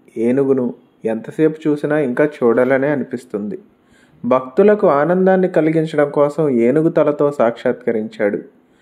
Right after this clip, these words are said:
ఇది అందంలో దాగిన సత్యం. దీనిని ఆస్వాదించడంలో మనకు తృప్తి ఉండదని సూచిస్తుంది. ఆయన ఆనందం నుంచి ప్రభవించాడు.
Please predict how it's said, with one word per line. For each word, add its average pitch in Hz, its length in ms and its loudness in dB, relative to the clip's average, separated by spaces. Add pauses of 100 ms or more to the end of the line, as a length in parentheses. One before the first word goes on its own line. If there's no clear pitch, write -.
(200)
ఇది 139 320 0
అందంలో 151 500 0
దాగిన 123 420 0
సత్యం. 113 480 -4 (580)
దీనిని 180 340 4
ఆస్వాదించడంలో 165 1000 0
మనకు 143 300 -4
తృప్తి 135 440 -2
ఉండదని 151 500 2
సూచిస్తుంది. 113 760 -8 (580)
ఆయన 160 280 2
ఆనందం 160 600 0
నుంచి 170 260 -2
ప్రభవించాడు. 123 800 0